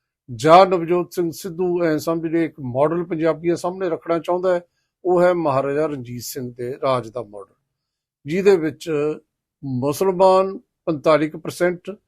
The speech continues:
ਔਰ ਫਿਰ ਹਿੰਦੂ ਤੇ ਸਿੱਖ ਜਿਨ੍ਹਾਂ ਦਾ ਰਾਜ ਸੀ, ਉਹ ਤਾਂ ਸਿਰਫ ਦਸ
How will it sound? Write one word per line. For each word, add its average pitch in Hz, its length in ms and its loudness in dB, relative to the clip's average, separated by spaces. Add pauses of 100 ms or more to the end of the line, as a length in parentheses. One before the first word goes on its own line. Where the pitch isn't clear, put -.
(500)
ਔਰ 160 340 6
ਫਿਰ 147 280 -4
ਹਿੰਦੂ 170 600 -2
ਤੇ 180 340 -2
ਸਿੱਖ - 480 -2
ਜਿਨ੍ਹਾਂ 202 340 0
ਦਾ 208 100 6
ਰਾਜ 156 240 8
ਸੀ, 139 360 -8 (500)
ਉਹ 220 100 4
ਤਾਂ 220 140 0
ਸਿਰਫ 180 260 -6
ਦਸ 175 320 -2